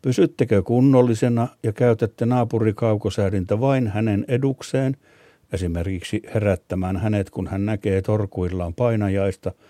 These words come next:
vai pääseekö teissä piru irti ja alatte niin sanotusti jakaa oikeutta tai opettaa naapureitanne kaukosäätimen avulla?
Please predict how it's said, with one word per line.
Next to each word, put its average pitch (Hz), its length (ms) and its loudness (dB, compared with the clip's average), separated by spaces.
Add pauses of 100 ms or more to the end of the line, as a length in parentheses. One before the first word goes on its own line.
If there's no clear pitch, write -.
(440)
vai 120 140 4
pääseekö 135 560 4
teissä 127 420 2
piru 131 400 2
irti 120 480 2 (340)
ja 113 120 4
alatte 107 500 0 (100)
niin 98 220 0
sanotusti 101 560 -2 (280)
jakaa 107 520 2 (120)
oikeutta 104 800 6 (500)
tai 87 200 -2 (260)
opettaa 101 880 0
naapureitanne 87 920 -4 (140)
kaukosäätimen 92 880 0
avulla? 80 480 -8